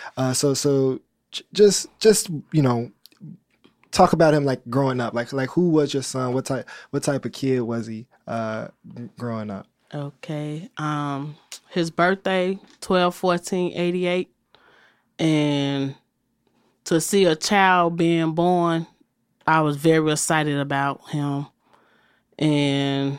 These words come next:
Speaker 2: he had so many nicknames, but the one that finally stuck was Ronnie Man. He used to, tr-, he couldn't, he couldn't dance, but <laughs> he always tried.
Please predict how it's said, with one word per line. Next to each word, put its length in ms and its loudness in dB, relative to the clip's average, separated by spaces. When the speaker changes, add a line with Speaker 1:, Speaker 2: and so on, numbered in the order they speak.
Speaker 2:
he 160 0
had 200 0
so 160 0
many 300 2
nicknames, 840 -2
but 240 -2
the 80 -2
one 240 0
that 100 -2
finally 380 -2
stuck 400 -2
was 160 -4
Ronnie 280 0
Man. 480 -4
He 100 0
used 280 -2
to, 80 -10
tr-, 140 -10
he 200 -2
couldn't, 400 4
he 140 4
couldn't 340 4
dance, 540 4
but 440 2
<laughs> 840 2
he 180 6
always 600 6
tried. 580 2